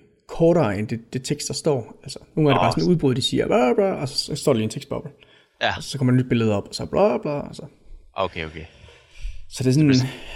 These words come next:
Speaker 2: Så lidt The Sims, øh, talende måde.
Speaker 1: Ja, jo, jeg er lidt sådan noget Simlish-agtigt noget.
Speaker 2: Ja, ja.
Speaker 1: Så det er sådan, den er ikke så inddragende, fortællingen.
Speaker 2: Mm, okay.
Speaker 1: Og selvom nogle af de ting,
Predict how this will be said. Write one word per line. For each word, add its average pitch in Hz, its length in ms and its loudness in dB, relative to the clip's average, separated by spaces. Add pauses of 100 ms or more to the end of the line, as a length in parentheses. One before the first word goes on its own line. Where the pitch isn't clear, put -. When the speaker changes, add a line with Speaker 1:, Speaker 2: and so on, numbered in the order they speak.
(140)
Speaker 2:
Så 107 100 -10
lidt 110 120 -8
The - 80 -2
Sims, - 580 2
øh, 85 320 -2
talende 95 320 -4
måde. 85 240 0 (1300)
Speaker 1:
Ja, 147 440 2
jo, 160 320 4
jeg 156 60 2
er 160 40 8
lidt 160 220 2
sådan 151 220 0
noget 123 160 2
Simlish-agtigt - 760 -2
noget. - 220 -10 (200)
Speaker 2:
Ja, 127 160 2 (160)
ja. 98 100 0 (1000)
Speaker 1:
Så - 100 -14
det - 80 -4
er 120 40 -2
sådan, 120 380 2
den 120 80 0
er 131 40 4
ikke 139 120 0
så - 180 0
inddragende, 135 600 0
fortællingen. - 540 -6 (380)
Speaker 2:
Mm, 80 160 -16 (140)
okay. 80 280 -8 (840)
Speaker 1:
Og 139 240 -8 (260)
selvom 147 480 2 (160)
nogle 175 320 6
af 156 60 2
de 135 60 -4
ting, 135 220 -2